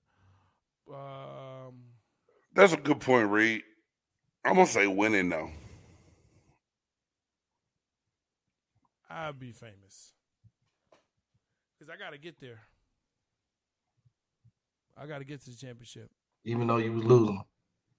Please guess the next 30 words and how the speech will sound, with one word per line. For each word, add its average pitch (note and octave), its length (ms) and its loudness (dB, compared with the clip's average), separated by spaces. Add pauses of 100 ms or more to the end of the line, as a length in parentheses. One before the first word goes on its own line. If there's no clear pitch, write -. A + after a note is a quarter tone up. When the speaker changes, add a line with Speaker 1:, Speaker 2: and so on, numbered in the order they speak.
(1120)
Speaker 1:
Hey, G#2+ 280 -20 (1300)
I'm A2+ 160 -20
a A#2 40 -20
champion C3+ 500 -18
somewhere. G#2 460 -20 (1900)
Whether B2 220 -14
it's A2+ 120 -20
Eastern D3 320 -14
Conference, D3+ 680 -16 (140)
Speaker 2:
<laughs> - 520 4
Speaker 1:
N D#3+ 240 0
F D#3+ 200 -4
C, E3+ 580 -8 (800)
I B2 100 -18
got C#3+ 200 -12
a E3 40 -12
ring, F3 500 -10 (540)
I'm B2+ 120 -18
a C#3+ 40 -16
champion. C#3 520 -16 (180)
Speaker 2:
Oh, A2+ 460 2
man, F#2+ 400 -4
that's A#2 180 0
a B2 40 -10
good A#2+ 220 -4
way A2 140 4
of G2+ 80 2
looking G2 280 -2
at F2+ 120 -10
that. F#2 240 -10